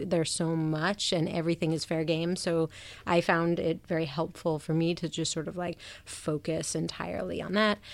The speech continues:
And then I had this vision that I would take that theory exam this year when, and Henry, my son, um, who's now four and a half months, he was four and a half weeks at the time. And in my mind, um, I was sort of like,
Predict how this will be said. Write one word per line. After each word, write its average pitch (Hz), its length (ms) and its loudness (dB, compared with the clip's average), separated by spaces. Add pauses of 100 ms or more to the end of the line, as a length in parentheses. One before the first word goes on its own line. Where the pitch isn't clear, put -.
(180)
And 196 180 4
then 247 200 4
I - 180 2
had 208 480 -2
this 190 240 0
vision 170 600 2
that 165 140 0
I 175 140 -2
would 156 220 2
take - 160 0 (140)
that 170 260 0
theory 185 240 4
exam 160 540 0 (340)
this 165 400 2
year 175 500 4
when, 156 520 0
and 165 280 2
Henry, 175 360 4
my 165 140 4
son, 160 460 0
um, 160 260 2
who's 160 200 0
now 156 160 0
four 165 160 0
and 165 80 -2
a 160 40 -2
half 165 200 -4
months, 190 220 -4
he 185 120 0
was 165 200 2
four 165 480 2
and 170 240 -2
a 160 40 -2
half 156 360 -6
weeks 156 380 -6
at 185 100 -6
the - 80 -6
time. - 360 -8 (600)
And 190 200 6
in 202 160 6
my 175 140 6
mind, 196 720 4 (380)
um, 170 400 2
I - 40 -2
was 175 140 -2
sort 165 160 2
of 151 40 -2
like, 160 220 -2